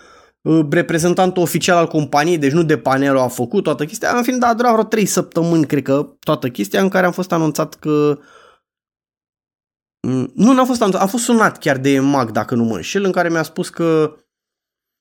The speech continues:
uh, produsul nu mai poate fi reparat și că am două posibilități: să mi se returneze banii,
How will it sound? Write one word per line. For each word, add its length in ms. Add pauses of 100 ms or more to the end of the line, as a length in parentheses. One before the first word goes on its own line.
(380)
uh, 920 (880)
produsul 440
nu 100
mai 160
poate 280
fi 200
reparat 600
și 180
că 100
am 140
două 140
posibilități: 520
să 80
mi 80
se 100
returneze 480
banii, 560